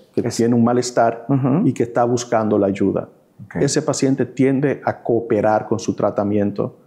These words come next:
Speaker 1: tiende a cumplir, eh, dentro de lo posible, eh, con las recomendaciones del médico, con las recomendaciones de cambio de estilo de vida, con las recomendaciones de asistir quizás a una psicoterapia, un apoyo psicológico.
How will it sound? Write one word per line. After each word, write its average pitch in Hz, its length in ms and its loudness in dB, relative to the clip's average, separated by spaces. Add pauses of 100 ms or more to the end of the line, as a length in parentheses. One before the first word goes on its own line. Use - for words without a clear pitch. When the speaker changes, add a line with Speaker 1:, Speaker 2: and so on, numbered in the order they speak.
(320)
Speaker 1:
tiende 120 400 2
a 117 120 -2
cumplir, 113 760 2 (300)
eh, 107 720 0 (360)
dentro 113 400 0
de 113 60 2
lo 107 160 0
posible, 117 680 0 (640)
eh, 104 300 0
con 107 140 0
las 107 140 0
recomendaciones 110 720 0
del 107 160 2
médico, 110 720 0 (300)
con 110 160 -2
las 107 180 0
recomendaciones 107 680 0
de 104 100 -2
cambio 107 300 0
de 104 60 2
estilo 107 340 0
de 104 100 2
vida, 110 600 2 (160)
con 110 140 -2
las 107 100 0
recomendaciones 107 680 0
de 113 60 2
asistir 110 460 0
quizás 107 380 0
a 104 60 2
una 110 180 0
psicoterapia, 107 1080 0 (240)
un 104 140 -2
apoyo 107 320 0
psicológico. 101 760 -2